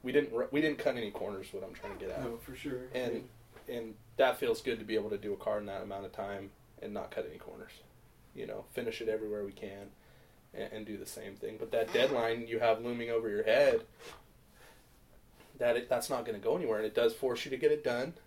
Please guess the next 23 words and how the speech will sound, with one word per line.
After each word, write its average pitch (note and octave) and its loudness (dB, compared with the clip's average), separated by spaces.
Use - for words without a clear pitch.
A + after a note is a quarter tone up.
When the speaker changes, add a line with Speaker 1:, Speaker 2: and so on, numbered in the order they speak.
Speaker 2:
Yeah. B2+ -8
Speaker 1:
You G#2+ -6
know, A2 -4
and, G#2+ -4
and A#2+ -2
it's, A#2 -8
it's C3 -6
a C3 -8
good C#3 4
thing C3+ -2
to A2+ 4
have. B2+ -2
You A#2+ -8
always A#2+ -6
gotta A#2+ -2
have A#2+ 2
that A#2 2
end C#3+ -2
game A2 -2
date, G2+ -6
you A2 -6
know, G#2+ -6
to, - -4